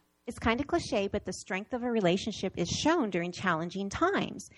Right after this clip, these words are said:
And all we see Nathan and Audrey thrown with all these high stakes and challenges and death, and "I'm gonna lose you," and "How do I keep you?" And, but their bond and their love is there. And it's like, all they need is each other, right?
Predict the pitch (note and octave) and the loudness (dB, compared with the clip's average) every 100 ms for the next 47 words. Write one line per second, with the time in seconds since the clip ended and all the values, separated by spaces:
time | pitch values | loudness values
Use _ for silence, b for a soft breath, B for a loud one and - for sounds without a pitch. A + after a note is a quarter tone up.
0 | b b b - G#3+ - - - B3+ D#4 | b b b 2 4 2 4 8 8 6
1 | C#4+ - D#4 D4+ G#3+ - G3+ G#3 A3 G3 | 0 -2 -4 -4 -6 -6 -6 -6 -6 -2
2 | F#3+ G#3 F3 - G#3 G#3 G#3 F3+ - - | -2 -2 -2 -2 0 0 0 -4 -8 -2
3 | G3 G#3+ G#3 F#3 - A3 A#3 A3 - A3 | 2 4 2 -2 -4 0 0 0 2 2
4 | G#3+ - D#3 - A3+ G#3+ G3 F3+ F3 D#3+ | 2 -2 -4 0 4 4 4 2 2 4
5 | G#3+ G#3 G3 F#3 F3 F#3 F3 F#3 A3 G3+ | 6 8 6 2 -4 -4 -4 -2 -4 -4
6 | F#3 F3 G3+ F#3+ E3 - A#3+ - G#3 F#3+ | -4 -2 2 4 2 2 0 2 4 4
7 | F3 F3 b b b A3 - G#3 E3 G3+ | 4 0 b b b -2 2 2 6 8
8 | G3+ A3+ B3 A3+ F#3+ E3+ F3 F#3 G3 G3+ | 8 8 6 6 4 4 6 8 8 6
9 | G3+ - _ F#3 D#3+ D3 F3+ E3 D#2+ - | 2 -8 _ 0 0 2 4 4 2 0
10 | F3+ F3+ G#3 F3 F3 - _ _ - F#3+ | 0 0 2 2 0 -6 _ _ 4 6
11 | G#3+ B3 A3 G#3 G3+ F#3 F3 C#4 - - | 6 4 2 2 -2 -4 -4 -2 0 -2
12 | F3 E3 G3+ F4 | 0 0 0 -2